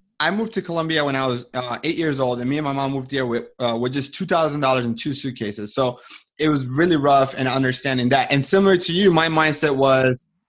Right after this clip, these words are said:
um, if someone, if I see somebody do it, right, I can do it too. And I see that you have the same mindset, but for somebody that is in a position where they might feel like their back is against the wall, they, they might feel like they,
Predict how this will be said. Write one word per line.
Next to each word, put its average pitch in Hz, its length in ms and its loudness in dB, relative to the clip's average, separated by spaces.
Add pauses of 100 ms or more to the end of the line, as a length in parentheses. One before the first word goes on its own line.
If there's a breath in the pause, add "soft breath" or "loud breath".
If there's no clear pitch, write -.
(220)
um, 135 420 2
if 147 140 2
someone, 240 440 4
if 151 120 0
I 190 120 4
see 202 120 0
somebody 185 380 2
do 135 240 -2
it, 110 220 -6 (260)
right, 131 300 -2 (120)
I 165 140 2
can 165 160 -2
do 135 140 2
it 120 100 -2
too. 180 300 0 (400)
And 147 380 0 (520)
I 175 100 2
see 214 140 -2
that 190 120 6
you 170 80 0
have 170 180 0
the 147 60 -6
same 151 260 -4
mindset, 143 640 -2
but 151 360 2
for 170 100 2
somebody 233 480 0
that 180 180 4
is 147 300 2
in 170 140 -2
a 170 40 0
position 156 560 -4
where 139 260 2
they 131 200 -2
might 156 240 0
feel 170 200 -2
like 147 240 -2
their 127 120 -4
back 139 200 0
is 135 100 -10
against 131 260 -6
the 127 80 -6
wall, 123 280 0
they, 123 140 -2
they 131 160 -4
might 156 220 0
feel 156 180 -4
like 139 220 -2
they, 131 140 -2